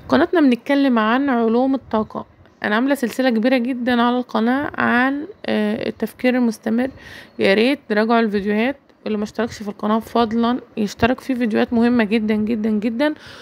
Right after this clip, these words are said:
ولايك وشير، لأن اللايك والشير بيساعد في نشر هذه الفيديوهات، في ناس عايزة تسمع،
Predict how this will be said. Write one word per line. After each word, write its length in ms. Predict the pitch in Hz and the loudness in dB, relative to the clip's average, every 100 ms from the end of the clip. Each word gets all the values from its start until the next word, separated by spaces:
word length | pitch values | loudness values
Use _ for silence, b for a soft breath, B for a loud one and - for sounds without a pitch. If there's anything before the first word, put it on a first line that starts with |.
| B - | B 0
ولايك 400 | 220 233 320 330 | 4 4 4 0
وشير، 320 | 247 294 320 | -2 -2 -2
لأن 240 | 277 294 311 | -2 -2 -2
اللايك 300 | 277 320 247 | -2 -4 -6
والشير 440 | 226 - 311 330 | -8 -6 -4 -2
بيساعد 480 | 254 226 285 311 - | -2 -2 0 -2 -2
في 160 | 247 | 0
نشر 300 | 233 285 254 | 0 0 0
هذه 380 | 233 214 226 277 | 2 2 2 0
الفيديوهات، 480 | 262 208 214 233 254 | 0 -2 0 -2 -2
في 220 | - 262 | -4 -2
ناس 300 | 247 262 262 | 0 0 0
عايزة 240 | 247 233 240 | 0 2 0
تسمع، 480 | 247 240 262 254 | -2 -6 -4 -6